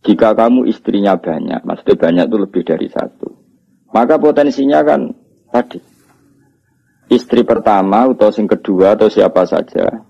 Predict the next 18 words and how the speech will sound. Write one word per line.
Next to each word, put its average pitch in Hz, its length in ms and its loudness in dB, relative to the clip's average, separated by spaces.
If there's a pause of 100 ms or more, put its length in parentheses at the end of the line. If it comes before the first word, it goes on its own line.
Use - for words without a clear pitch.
(800)
itu 180 240 0
kat 151 160 0
potensi 147 560 0
mbok 131 240 0
embarno 120 640 2
koyok 127 400 2
barang 98 400 0
gantung. 80 480 -4
Fatadharuha 95 1200 0
kal 95 220 0
mu'allaqah. 90 880 0
Istri 98 400 -2
kamu 90 400 -2
itu 131 160 -4
nasibnya 107 480 0
koyok 101 240 2
barang 98 320 0
gantungan. 95 640 0